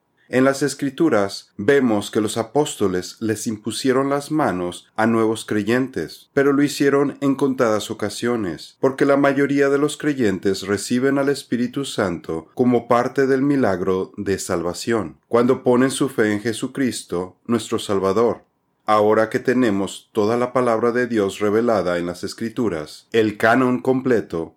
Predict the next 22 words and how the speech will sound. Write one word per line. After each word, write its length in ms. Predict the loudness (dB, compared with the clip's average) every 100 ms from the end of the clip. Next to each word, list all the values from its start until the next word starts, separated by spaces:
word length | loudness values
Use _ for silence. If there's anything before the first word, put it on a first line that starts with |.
| -4
ya 240 | 2 2
no 100 | 2
se 160 | 2 0
necesita 720 | 0 -2 -4 -2 -2 -2 -2
que 140 | 0
nadie 460 | 0 2 2 0 0
le 120 | 0
imponga 460 | -2 0 0 2 2
las 240 | 0 0
manos 560 | 0 2 2 0 -6 -4
a 140 | 0
un 240 | 2 2 2
nuevo 320 | 2 2 0
creyente 720 | 0 0 0 0 -2 -6 -6 -10 -2
para 240 | 2 2
que 100 | 2
reciba 480 | 0 0 0 2 2
el 80 | 4
bautismo 640 | 2 2 0 -2 -2 -4 -2
del 160 | -2
Espíritu 500 | -4 -6 -8 -6 -8
Santo. 640 | -4 0 0 -2 -8 -12